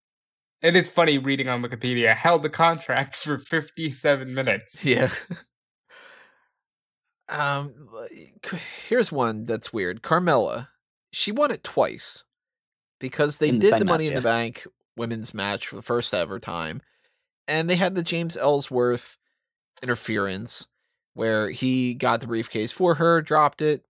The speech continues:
Speaker 2: she wins it, and then they decide, "We're gonna do another match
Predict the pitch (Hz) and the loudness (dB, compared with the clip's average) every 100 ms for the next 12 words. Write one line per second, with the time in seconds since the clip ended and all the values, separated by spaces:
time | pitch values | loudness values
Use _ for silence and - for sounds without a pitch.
0 | - - 135 143 139 123 120 117 120 117 | -20 -8 -4 -2 -2 2 0 0 0 0
1 | - _ _ _ _ - 123 127 120 117 | 0 _ _ _ _ -4 0 0 0 0
2 | 117 117 - 107 110 113 120 117 113 107 | 0 0 0 0 0 0 -2 -2 -2 -2
3 | 104 120 233 202 110 67 73 - | -4 -2 -2 0 -2 -4 -6 -8